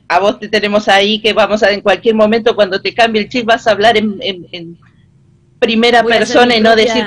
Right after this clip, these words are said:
Speaker 1: que me te,
Speaker 2: nota.
Speaker 1: tenemos acorralada, pero, eh, sí, uno viene de muchas dietas y es cierto, eh, no nos damos cuenta. Yo lo que decía es que el estar en modo consciente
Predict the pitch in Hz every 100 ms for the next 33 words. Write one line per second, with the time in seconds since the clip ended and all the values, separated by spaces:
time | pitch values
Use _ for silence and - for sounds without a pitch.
0 | 190 208 208 208 208 202 208 214 180 190
1 | 185 175 196 233 214 180 170 - 180 180
2 | 175 - - - _ - 214 226 220 214
3 | 208 - 214 269 262 202 - - - 208
4 | 240 233 247 233 247 247 226 226 254 254
5 | 247 254 254 240 240 247 269 - _ _
6 | _ _ _ _ _ - 226 220 220 214
7 | 214 214 233 - 240 190 175 - 175 180
8 | _ _ - 180 175 170 165 165 160 165
9 | 202 214 226 226 220 220 220 - 233 226
10 | 214 214 208 208 202 190 - 220 214 -
11 | - - - 202 - 190 185 175 170 -
12 | - 170 175 175 220 220 214 208 208 208
13 | 208 208 - 254 226 214 247